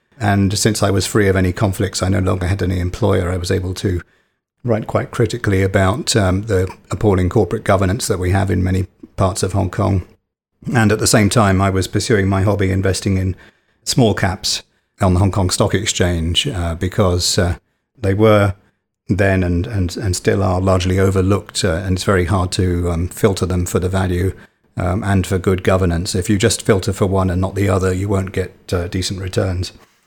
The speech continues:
So the website is not for profit. I've never made any, uh, revenue, um, and I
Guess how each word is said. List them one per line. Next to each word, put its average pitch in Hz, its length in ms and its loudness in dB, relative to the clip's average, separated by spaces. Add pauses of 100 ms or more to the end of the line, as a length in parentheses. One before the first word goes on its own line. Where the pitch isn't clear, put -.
(340)
So 101 420 4 (320)
the 117 120 2
website 123 460 2
is 107 120 4
not 113 160 4
for 101 100 -2
profit. - 500 0
I've 104 160 -4
never 104 180 0
made 98 220 0
any, 95 280 0 (100)
uh, 135 140 -4
revenue, 101 600 2
um, 98 440 -2
and 98 120 0
I 92 140 -2